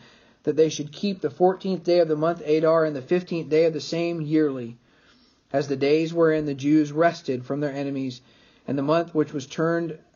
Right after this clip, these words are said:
or sorry, and the month which was turned unto them from sorrow to joy, from mourning into a good day, that they should make them days of feasting and joy, and of sending portions one to another, and gifts to the poor.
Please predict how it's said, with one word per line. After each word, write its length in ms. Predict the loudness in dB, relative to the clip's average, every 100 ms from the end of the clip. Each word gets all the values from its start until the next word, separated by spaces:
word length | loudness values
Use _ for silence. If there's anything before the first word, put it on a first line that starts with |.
| _ _ _ _ _ _ _ _ _ _ _
or 100 | -10
sorry, 400 | -6 -4 -4 -8 _ _ -10
and 360 | -8 -6 -8 -8
the 160 | -6
month 420 | -4 -2 -4 -8 -8
which 260 | -6 -6 -8
was 120 | -12
turned 420 | -10 -6 -4 -6
unto 320 | -6 -8 -4 -6
them 440 | -4 -6 -6 -8
from 180 | -10 -10
sorrow 680 | -6 2 2 2 -2 -4 -6
to 120 | -10 -10
joy, 640 | -6 -4 -2 -2 -4 -8 -16 _ _
from 180 | -4 -2
mourning 560 | 0 2 2 0 -4 -6
into 260 | -4 -2
a 60 | -2
good 280 | 2 2 2
day, 400 | -2 0 -2 -4 -12 -12 -8
that 120 | 2
they 140 | 2
should 200 | 2 -6
make 300 | -4 -4 -4
them 220 | -6 -6
days 320 | -2 0 0 -4
of 160 | -10
feasting 500 | -6 -6 -4 -6 -4
and 180 | -4 -4
joy, 460 | -2 4 4 4 2
and 120 | -2
of 120 | -8
sending 400 | -6 -6 -6 -8
portions 580 | 0 0 0 -2 -8 -6
one 240 | -6 -6
to 120 | -4 -4
another, 380 | -2 -2 -4
and 260 | -6 -8 -4
gifts 320 | -2 -2 -6
to 120 | -10 -8
the 100 | -8
poor. 480 | -4 -2 -2 -6